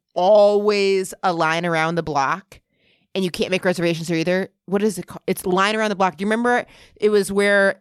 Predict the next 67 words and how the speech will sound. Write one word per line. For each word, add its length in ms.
so 240
my 200
girlfriend 600
and 80
I, 120
we 160
te-, 320
we 160
met 280
someone 300
when 100
we 120
were 100
there, 220
and 80
she 120
was 80
like, 140
"Text 300
us, 220
me 140
when 140
you 80
wanna 160
come 180
back, 360
and 100
you 80
don't 120
have 60
to 60
wait 120
in 60
line." 300
And 100
we 100
did, 240
and 120
she 100
clearly 300
thought 280
we 100
were 180
other, 240
someone 340
else. 360
Like, 160
she 160
was, 240
we 140
went 200
there 80
with 100
my 100
dad, 200
and 20
we 100
texted 320
her, 140
and 100
we, 60
like, 140
got 120
to 60
cut 240
the 80
line, 420